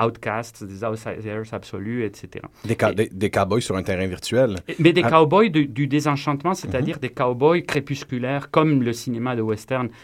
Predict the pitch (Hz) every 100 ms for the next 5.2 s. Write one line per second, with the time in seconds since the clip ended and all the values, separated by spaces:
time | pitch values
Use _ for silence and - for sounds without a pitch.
0 | - 107 - 110 - 117 107 117 113 143
1 | 117 - 123 120 127 185 143 143 175 147
2 | - - 123 139 143 156 156 139 - 135
3 | 127 135 139 - 123 123 160 147 - 117
4 | 143 175 123 - 123 156 151 123 123 113
5 | 135 170